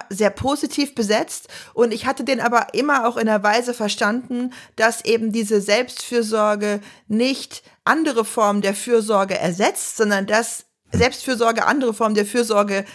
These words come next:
ergänzt. Also es ist jetzt nicht so, dass mein Mann oder meine Eltern oder meine Freunde sich nicht mehr um mich kümmern sollen, weil ich alles alleine mache,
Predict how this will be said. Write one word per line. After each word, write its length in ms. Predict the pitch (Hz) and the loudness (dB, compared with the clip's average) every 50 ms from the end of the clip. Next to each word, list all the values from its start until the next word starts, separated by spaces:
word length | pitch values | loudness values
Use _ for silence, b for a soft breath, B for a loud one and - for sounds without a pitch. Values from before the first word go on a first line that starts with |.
| B B B | B B B
ergänzt. 640 | - 202 208 185 247 262 240 208 160 143 - - - - | 0 0 2 4 2 2 2 0 -2 -6 -8 -8 -2 2
Also 200 | - 202 196 208 | 2 2 4 2
es 160 | 190 202 202 | 0 2 0
ist 120 | 226 214 - | -2 0 0
jetzt 180 | 220 208 - | -2 -2 0
nicht 240 | 196 226 277 277 - | -2 -2 0 0 0
so, 120 | - 226 208 | 0 0 0
dass 320 | 208 214 214 220 - - B B B B B B B _ _ _ _ _ - | 4 2 2 2 0 -8 B B B B B B B _ _ _ _ _ -8
mein 280 | - 196 190 180 190 202 | -2 0 0 0 0 0
Mann 320 | 226 247 254 240 247 254 | 2 2 2 2 0 -2
oder 300 | 190 196 190 180 175 175 | -2 0 0 2 0 0
meine 340 | 180 185 185 196 208 202 - | 0 0 -2 0 2 2 2
Eltern 340 | - 226 262 254 262 247 208 | 4 2 2 2 0 -2 -2
oder 180 | 202 196 202 185 | 0 -2 -2 0
meine 260 | 202 202 196 208 226 | 0 0 0 0 0
Freunde 580 | 208 - - 208 220 240 269 262 233 220 220 220 B B B B | -2 -2 0 2 2 2 2 2 2 0 0 0 B B B B
sich 240 | - 233 240 - - | 0 0 0 0 0
nicht 360 | 220 254 339 339 - - - | 2 2 2 0 0 -10 -6
mehr 240 | 240 247 233 202 190 | -2 0 2 2 2
um 80 | 233 | 2
mich 180 | 233 233 - - | 0 -4 -4 -2
kümmern 300 | - 277 269 277 254 214 | -2 0 2 2 2 4
sollen, 180 | 226 220 214 208 | 2 0 2 2
weil 120 | 202 240 | 0 0
ich 120 | 240 - - | 0 0 0
alles 220 | 220 294 277 233 | 0 0 0 0
alleine 380 | 233 208 214 247 302 330 285 233 | 0 0 2 2 2 2 2 0
mache, 400 | 208 180 208 226 247 262 285 | 0 0 0 0 2 0 0